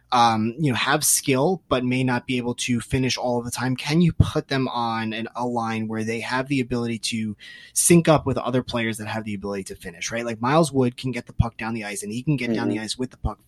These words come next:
Speaker 1: very fast, but does he have the ability to not shoot the puck and maybe drop pass it to someone that's coming up behind him and, you know, screen the goalie and figuring out, okay,
Speaker 2: Mm-hmm.
Speaker 1: the goalie thinks I'm gonna shoot because I'm speeding down the ice. And, you know, he,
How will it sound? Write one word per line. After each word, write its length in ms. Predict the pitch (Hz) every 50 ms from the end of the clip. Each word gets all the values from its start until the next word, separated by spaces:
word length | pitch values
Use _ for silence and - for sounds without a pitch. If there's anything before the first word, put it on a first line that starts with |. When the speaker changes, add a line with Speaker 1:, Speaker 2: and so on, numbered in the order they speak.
| _ _
Speaker 1:
very 360 | 104 113 113 117 117 110 107 101
fast, 360 | - - - - - - - _ - - - - - _
but 140 | - 160 147
does 120 | 180 180 180
he 60 | 196
have 100 | 190 165
the 80 | 165
ability 320 | 156 143 147 143 143 139 131
to 120 | - 120
not 240 | 127 127 120 120 -
shoot 180 | - - 143 -
the 60 | -
puck 360 | - - 120 107 101 - - -
and 140 | 117 120 120
maybe 340 | 123 120 120 120 113 117 110
drop 280 | - 135 127 123 -
pass 200 | - 113 110 107
it 80 | - 107
to 80 | - -
someone 220 | - 113 117 113
that's 120 | 107 104
coming 240 | - - 120 117 110
up 120 | 101 - -
behind 320 | - 104 120 117 110 98
him 180 | 107 104 107 104 - - - - - -
and, 240 | 123 120 123 123
you 40 | 123
know, 160 | 117 110 104 - _ _ _ _ _ _
screen 420 | - - - - - 143 139 143
the 40 | 151
goalie 340 | 160 196 185 160 131 123 117
and 160 | 110 110 101
figuring 380 | - 131 127 131 131 131 127 127
out, 160 | 123 123 120
okay, 140 | 113 107 95
Speaker 2:
Mm-hmm. 100 | 101 101
Speaker 1:
the 80 | -
goalie 320 | 123 135 135 131 123 - -
thinks 160 | 127 120 120
I'm 80 | 117
gonna 140 | 117 113 110
shoot 320 | - - - 131 117 101 -
because 200 | 107 - 110 104
I'm 280 | 101 104 101 95 90 - -
speeding 400 | - - - - 123 117 117 117
down 160 | 117 113 110
the 80 | 117 123
ice. 260 | 117 107 92 - -
And, 160 | 110 104 98 - - - - - - - _ _ _ _ _ _ _ _ _ _ _ _ -
you 80 | 170 147
know, 60 | 143
he, 220 | 143 160 160 156